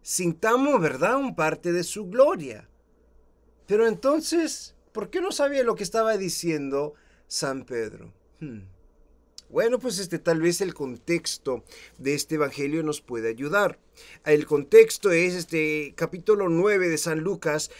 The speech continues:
nos ense-, el Señor envía a los doce a una misión. Ah, y él los convocó y les dijo, "No tomáis nada para el camino, ni bastón, ni forja, ni pan, ni plata, ni tengáis dos túnicas cada uno.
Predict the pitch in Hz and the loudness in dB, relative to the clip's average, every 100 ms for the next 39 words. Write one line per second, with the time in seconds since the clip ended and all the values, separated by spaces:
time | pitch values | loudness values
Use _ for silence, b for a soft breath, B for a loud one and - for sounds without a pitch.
0 | B 156 160 156 151 170 170 151 - 175 | B -2 -2 -2 -2 0 0 -2 -2 2
1 | 196 247 - 208 208 208 269 302 285 254 | 6 6 4 0 0 0 2 4 8 8
2 | 190 220 233 - 131 - 165 208 226 196 | 10 8 8 6 -8 -4 -2 0 0 0
3 | 165 - 151 113 - _ _ _ B B | -2 -4 -6 -8 -16 _ _ _ B B
4 | - 170 180 180 208 220 190 208 160 - | -2 2 2 6 6 6 2 2 4 4
5 | 214 196 208 - 240 262 220 220 220 185 | 4 6 2 10 12 12 12 4 2 2
6 | 202 226 220 233 233 240 226 240 247 170 | 6 6 8 4 8 6 8 4 4 2
7 | 254 262 226 240 240 226 - 233 247 247 | 0 2 2 2 2 0 0 0 2 2
8 | 233 226 220 190 - 240 247 226 220 180 | 2 2 2 0 4 6 6 4 -2 2
9 | 233 226 208 214 208 214 226 220 220 - | 0 2 -2 -4 -4 0 0 0 -4 -2
10 | 220 220 208 208 180 214 208 220 214 165 | -2 0 -2 -4 -2 -2 2 2 0 2
11 | 220 220 - 247 233 175 185 - 202 202 | 0 0 -2 -2 -4 -4 -4 -2 0 2
12 | 196 202 180 135 | 2 0 -2 -6